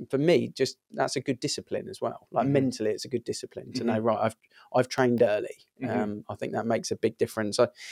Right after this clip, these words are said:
Speaker 1: even if I do a short run in the morning, um, I like to feel that I've started the day with a win.
Speaker 2: Absolutely.
Speaker 1: Yeah, it's good momentum, I think.
Speaker 2: Before, before any of your to-dos,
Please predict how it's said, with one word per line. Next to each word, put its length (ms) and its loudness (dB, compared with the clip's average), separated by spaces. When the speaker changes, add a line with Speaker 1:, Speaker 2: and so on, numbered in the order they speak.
Speaker 1:
even 240 6
if 100 4
I 120 12
do 120 8
a 60 10
short 340 6
run 160 2
in 120 4
the 40 4
morning, 460 4
um, 400 0
I 60 8
like 220 8
to 100 -6
feel 240 8
that 100 6
I've 80 -2
started 380 2
the 80 2
day 240 6
with 160 -2
a 40 -2
win. 300 -2
Speaker 2:
Absolutely. 800 -6
Speaker 1:
Yeah, 140 0
it's 100 -6
good 180 0
momentum, 540 2
I 40 -12
think. 260 -10
Speaker 2:
Before, 500 6
before 380 6
any 180 10
of 100 2
your 120 4
to-dos, 720 -2